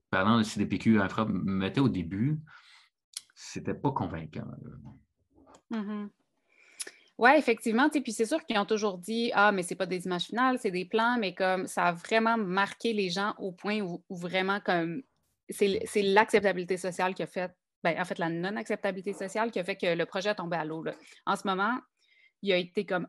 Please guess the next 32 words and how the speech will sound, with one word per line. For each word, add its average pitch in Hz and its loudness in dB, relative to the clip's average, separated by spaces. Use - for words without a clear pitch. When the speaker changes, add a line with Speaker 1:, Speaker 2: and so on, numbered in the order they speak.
Speaker 2:
annulé, 180 -2
mais 175 -2
comme 262 4
ces 233 -4
secteurs-là 190 0
sont 220 -2
en 180 2
manque 202 -4
criant 208 -4
de 202 -2
transport 180 -4
en 180 -4
commun, 190 0
le, 180 6
le 185 -2
projet 208 2
de 196 0
développer 190 -2
un 202 2
nouveau 202 0
tracé 220 0
de 226 0
rem 202 0
de 190 0
l'Est, 214 2
là, 226 0
a 190 -2
été 185 -6
confié 202 -2
à 214 2
un 202 -4
comité 233 0